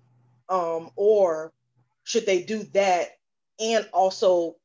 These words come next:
do something for the adults that, like, refuse to go to college or don't wanna go to college, or,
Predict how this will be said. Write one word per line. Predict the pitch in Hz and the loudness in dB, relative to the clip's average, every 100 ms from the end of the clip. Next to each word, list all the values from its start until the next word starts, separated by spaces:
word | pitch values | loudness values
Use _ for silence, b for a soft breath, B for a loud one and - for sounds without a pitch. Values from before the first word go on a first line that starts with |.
| - | -16
do | 196 | -8
something | 202 185 180 | -4 -4 -6
for | 165 175 | -6 -6
the | 160 160 - | -6 -12 -12
adults | 160 190 165 | -2 0 0
that, | 175 151 | 0 0
like, | 160 151 _ | 0 -2 _
refuse | 160 - 185 175 | -20 -14 -12 -8
to | |
go | 175 165 | 0 0
to | |
college | 156 170 151 151 151 - - _ _ _ - | 0 -4 -4 -4 -10 -14 -20 _ _ _ -6
or | 147 147 | -4 -2
don't | 160 156 | -4 -4
wanna | 156 | -2
go | 156 | -2
to | 151 | -4
college, | - 151 147 147 151 - _ _ _ - | -4 -4 -4 -6 -10 -14 _ _ _ -10
or, | 151 147 147 | -6 -4 -6